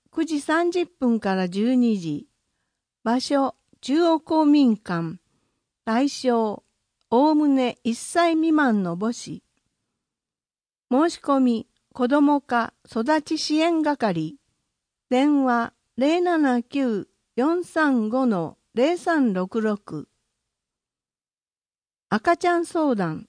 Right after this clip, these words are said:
予約制。助産師、栄養士、歯科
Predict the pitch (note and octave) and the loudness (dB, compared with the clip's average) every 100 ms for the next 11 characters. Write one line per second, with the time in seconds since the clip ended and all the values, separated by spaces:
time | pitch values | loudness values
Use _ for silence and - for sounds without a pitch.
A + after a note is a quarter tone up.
0 | _ G3 A#3 C#4+ - C#4+ B3+ A3+ G#3+ A#3+ | _ 0 2 0 -4 -6 -2 -2 -2 -8
1 | _ _ _ _ _ _ _ _ _ _ | _ _ _ _ _ _ _ _ _ _
2 | _ _ G3+ B3 D4+ F4+ D#4 - G#3 G3 | _ _ -2 0 2 2 2 0 -4 -6
3 | - _ _ A#3 D4+ D#4+ D#4+ C4+ G#3+ - | -6 _ _ 0 2 2 4 2 2 -2
4 | D#3 D#3 - _ _ - - D#4 | -8 -8 -8 _ _ -18 -2 0